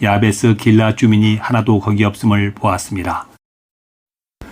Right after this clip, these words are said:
회중이 큰 용사 만 이천 명을 그리로 보내며 그들에게 명령하여 이르되,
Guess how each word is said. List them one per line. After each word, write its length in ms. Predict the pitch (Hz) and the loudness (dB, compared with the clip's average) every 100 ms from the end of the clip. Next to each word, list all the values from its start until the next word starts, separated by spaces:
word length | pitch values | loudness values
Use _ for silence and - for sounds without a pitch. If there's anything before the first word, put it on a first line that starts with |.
| - - | -8 0
회중이 440 | 110 113 123 123 | 4 6 6 2
큰 240 | - 131 | 0 2
용사 360 | 120 117 117 117 | 4 4 4 2
만 240 | 107 110 | 2 2
이천 340 | 110 104 - 110 | 2 0 0 2
명을 320 | 107 107 104 | 2 2 0
그리로 300 | 110 104 104 | 0 2 2
보내며 520 | 107 104 104 101 104 - | 2 2 2 0 -2 -4
그들에게 420 | 107 113 110 117 | -2 0 2 2
명령하여 560 | 107 110 113 110 113 | 2 2 2 2 4
이르되, 440 | 107 95 95 85 | 2 2 -2 -6